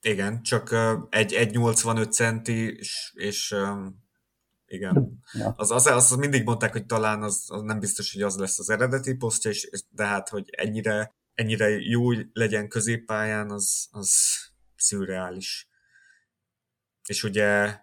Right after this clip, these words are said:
Speaker 1: Raheem Sterling és Mike Lowen után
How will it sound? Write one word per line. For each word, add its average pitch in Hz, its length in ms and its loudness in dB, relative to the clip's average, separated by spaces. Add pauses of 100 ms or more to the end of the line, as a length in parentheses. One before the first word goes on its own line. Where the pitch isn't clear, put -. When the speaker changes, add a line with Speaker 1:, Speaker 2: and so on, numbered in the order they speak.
(140)
Speaker 1:
Raheem 110 580 4
Sterling 120 600 6
és 107 160 0
Mike 104 320 2
Lowen 104 680 -2
után 117 800 4